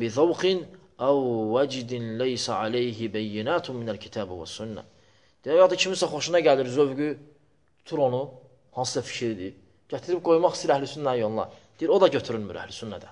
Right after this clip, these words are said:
Və şeyx nə deyir, necə götürülür? Deyir ki, "İllə bi burhanin şər'i." Şəriətdə olan dəlillərlə. Əhl-i sünnə vəl cəmaa ilə belə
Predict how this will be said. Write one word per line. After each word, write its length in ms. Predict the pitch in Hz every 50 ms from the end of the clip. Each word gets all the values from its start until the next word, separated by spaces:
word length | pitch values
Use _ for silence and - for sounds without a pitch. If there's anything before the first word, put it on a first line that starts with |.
| - _ _ _ _ _ _ _ _ _ _ _ _ -
Və 60 | 104
şeyx 180 | - 151 135 135
nə 100 | 151 147
deyir, 120 | 131 135 156
necə 140 | 165 156 147
götürülür? 580 | 135 131 120 - 135 123 131 147 160 165 165 - - - - - - _ _ _ _ _ -
Deyir 160 | 135 147 139
ki, 180 | - - 135 131 110 - 170
"İllə 340 | 180 180 175 165 170 175 185 196 196 156 - - - - _ _ _ _ _ _ _ _ _ -
bi 80 | 120 117
burhanin 600 | 113 117 117 107 95 120 127 127 123 120 113 113
şər'i." 680 | 104 - 113 107 98 - 127 143 147 131 107 - - - _ _ _ _ _ _ _ _ _ _ _ _ _ _
Şəriətdə 460 | - - 113 131 160 165 - - - 185
olan 200 | 196 196 175 - - - -
dəlillərlə. 500 | 131 131 135 131 147 - 285 - 117 87 - - - _ _ _ _ _ _ _ _ _ _ _ _ _
Əhl-i 140 | - 117 117
sünnə 200 | - 160 170 160 147
vəl 120 | 143 135 123
cəmaa 320 | 135 135 156 156 147 147
ilə 100 | 143 143
belə 220 | 139 143 147 156